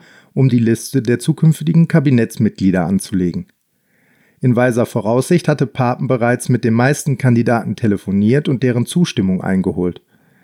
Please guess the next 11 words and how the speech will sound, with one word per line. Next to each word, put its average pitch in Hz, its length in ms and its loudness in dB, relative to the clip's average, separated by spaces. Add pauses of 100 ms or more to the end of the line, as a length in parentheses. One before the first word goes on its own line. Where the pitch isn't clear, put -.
(380)
Gegenüber 107 440 0
Hindenburg 135 640 2
machte 117 320 -2
Papen 107 460 -4
an 123 120 2
dieser 127 280 0
Stelle 131 320 0
auch 110 160 -2
noch 131 120 2
einmal 110 280 2
deutlich, 98 540 -2